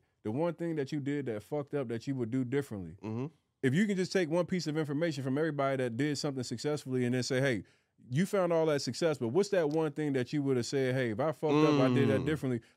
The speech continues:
Speaker 1: I wanna ask six nine, what's the one thing that you would do different? Would you have still told? Would you have,
Speaker 2: Mm.
Speaker 1: would you have been a part of this gang culture? Would you have talked about it and promoted it?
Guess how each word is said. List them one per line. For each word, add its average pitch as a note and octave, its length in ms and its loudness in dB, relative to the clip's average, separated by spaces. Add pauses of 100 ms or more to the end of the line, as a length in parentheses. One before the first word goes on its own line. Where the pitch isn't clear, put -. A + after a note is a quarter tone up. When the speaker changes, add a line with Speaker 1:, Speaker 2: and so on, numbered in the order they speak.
Speaker 1:
I D#3 100 2
wanna F3+ 220 0
ask D#3 240 -2
six D3+ 180 -2
nine, D3+ 320 0 (280)
what's F#3 200 0
the F3+ 100 2
one E3+ 260 0
thing E3 180 -4
that D#3+ 160 -2
you F3+ 100 -4
would D#3+ 100 -2
do B2+ 80 0
different? A2 280 0
Would A#2 100 -2
you D3 140 2
have C#3+ 100 -2
still D3+ 260 -4
told? F3 400 -2 (380)
Would B2 180 0
you E3 120 2
have, D#3 200 4
Speaker 2:
Mm. F2 220 -6
Speaker 1:
would B2+ 160 -2
you D#3+ 140 -2
have D3+ 160 0
been E3+ 140 0
a E3+ 40 0
part D3+ 220 -2
of C#3 80 -4
this B2+ 160 -2
gang A#2+ 260 -2
culture? G2+ 340 -4
Would A#2+ 200 -2
you D3+ 100 2
have D3+ 160 0
talked F#3+ 320 0
about C3+ 220 0
it - 20 0
and B2 80 -4
promoted D3+ 360 -2
it? F2+ 100 -8